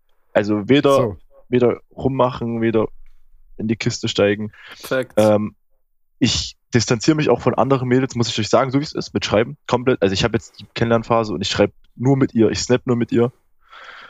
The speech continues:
Speaker 1: Ähm, ja.
Speaker 2: Ja,
Speaker 1: Wichtig-,
Speaker 2: fühl ich.
Speaker 1: wichtiger
Speaker 2: Ich
Speaker 1: Punkt.
Speaker 2: war auch in der Kennenlernphase. Ich hab auch, kenn auch noch, hab auch noch mit der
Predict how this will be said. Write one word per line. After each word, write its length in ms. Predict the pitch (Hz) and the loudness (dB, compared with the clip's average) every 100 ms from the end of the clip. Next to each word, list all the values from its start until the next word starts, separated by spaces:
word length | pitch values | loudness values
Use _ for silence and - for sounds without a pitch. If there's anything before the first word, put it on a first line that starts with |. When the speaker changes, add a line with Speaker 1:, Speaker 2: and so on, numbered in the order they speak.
| - _ _ - | -20 _ _ -4
Speaker 1:
Ähm, 400 | 101 98 95 92 _ _ _ _ _ _ _ _ _ _ _ _ _ _ _ _ | 0 0 -2 -8 _ _ _ _ _ _ _ _ _ _ _ _ _ _ _ _
ja. 280 | 101 95 92 _ _ _ _ _ _ _ | -2 -2 -4 _ _ _ _ _ _ _
Speaker 2:
Ja, 420 | 139 127 131 175 - | 0 2 4 2 0
Speaker 1:
Wichtig-, 180 | 120 165 180 | 0 2 2
Speaker 2:
fühl 20 | |
ich. 100 | 220 | 2
Speaker 1:
wichtiger 280 | 117 123 113 | 2 4 2
Speaker 2:
Ich 60 | 175 | 4
Speaker 1:
Punkt. 140 | 196 | 4
Speaker 2:
war 140 | 143 | 4
auch 180 | 131 180 | 4 2
in 60 | 196 | 0
der 100 | 185 | -2
Kennenlernphase. 800 | 196 185 185 180 180 190 202 208 | 0 0 0 0 0 0 0 -4
Ich 120 | - | -2
hab 220 | 131 - | -4 -2
auch, 180 | 127 143 | -6 -2
kenn 160 | 165 165 | -2 0
auch 100 | 180 | -2
noch, 200 | 170 156 | -4 -4
hab 200 | 151 - | -4 -2
auch 100 | 151 | -4
noch 160 | 165 147 | -2 -4
mit 180 | 139 | -4
der 80 | 127 | -4